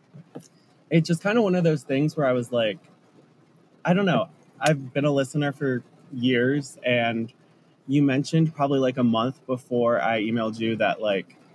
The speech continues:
you were gonna look for, not you were looking for, but, like, you were open to help with marketing, design, and all of that good stuff. And, you know, I waited. I waited, like, a good month because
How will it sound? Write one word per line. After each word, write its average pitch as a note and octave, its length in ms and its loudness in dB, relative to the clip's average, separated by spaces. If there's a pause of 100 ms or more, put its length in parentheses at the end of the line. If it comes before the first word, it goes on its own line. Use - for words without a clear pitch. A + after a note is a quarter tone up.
(160)
you C3 160 4
were A#2+ 120 0
gonna B2 220 -2
look A#2 240 -2
for, C3 540 -2 (300)
not D#3 240 2
you C#3 80 0
were B2 100 2
looking A#2 240 -4
for, B2 220 -2
but, B2+ 160 -4
like, B2+ 240 -4 (280)
you D#3 160 4
were C#3+ 180 -2
open C#3+ 380 0
to C3 80 0
help C3 220 0
with B2+ 120 -10
marketing, A#2+ 500 -2
design, A2+ 420 -4
and A2 100 -6
all A2 160 0
of A2 80 -4
that G#2 160 -2
good A2 180 -12
stuff. F2+ 380 -6 (920)
And, B2+ 580 -2 (680)
you E3 80 6
know, F3 100 4
I E3+ 140 2
waited. C3 440 0
I C3 180 0
waited, C3+ 300 0
like, C#3 160 -2
a C#3 40 -6
good C#3+ 180 0
month D3+ 380 -2
because B2 640 -4